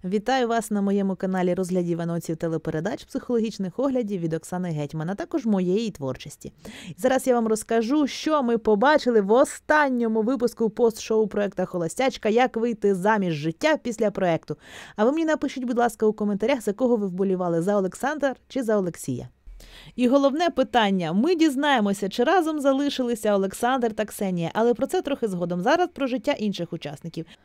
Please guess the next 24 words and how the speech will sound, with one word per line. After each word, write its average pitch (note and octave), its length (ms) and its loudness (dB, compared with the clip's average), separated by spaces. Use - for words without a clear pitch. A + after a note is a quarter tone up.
Не C#4+ 200 2
всі G4 240 4
хлопці E4 440 2
одразу D4 440 6
були B3+ 220 2
впевнені, C#4+ 560 2
що B3+ 160 -4
вони A3+ 220 0
підуть A3 300 -2
на G#3+ 100 0
холостячку. F#3 840 -4
Вони G#4 220 6
вагалися, E4 580 8
але E4+ 160 6
все E4 200 2
ж E4 40 2
заповнили G3+ 680 2
анкети. D3+ 680 -8
Розкажу D4 480 4
про C4+ 180 0
чудове E4 380 0
життя C#4 260 0
Андрія B3 480 2
Шатирка. F#3+ 680 -4